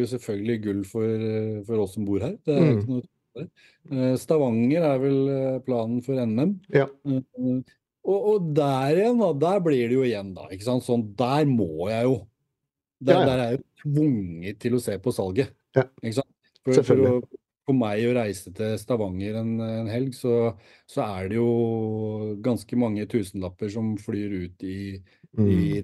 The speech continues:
Speaker 1: reise, hotell, eh, mat, eh, ikke sant? Alt dette her sånn.
Speaker 2: Oh,
Speaker 1: Og
Speaker 2: yes.
Speaker 1: der, der må jeg jo s-, s-, selge inn nok til at det dekker det, for det, jeg kan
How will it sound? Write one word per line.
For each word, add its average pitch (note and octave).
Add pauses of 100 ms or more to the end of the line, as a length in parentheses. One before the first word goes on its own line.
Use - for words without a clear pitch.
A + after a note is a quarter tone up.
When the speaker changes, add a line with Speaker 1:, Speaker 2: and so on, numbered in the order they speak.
Speaker 1:
reise, G#2
hotell, G2+
eh, G#2
mat, G2 (200)
eh, G#2
ikke G2+
sant? G#2
Alt F#2+
dette F#2+
her F#2
sånn. D#3
Speaker 2:
Oh, A#2+
Speaker 1:
Og A#2+
Speaker 2:
yes. G#2+
Speaker 1:
der, B2 (260)
der D#3
må G#2+
jeg F#2
jo G2+
s-, F#2+
s-, A2
selge G2
inn G2+
nok F#2 (120)
til F#2+
at F2+ (100)
det F#2+
dekker F#2
det, G2
for G#2+
det, G2+ (720)
jeg A2
kan G2+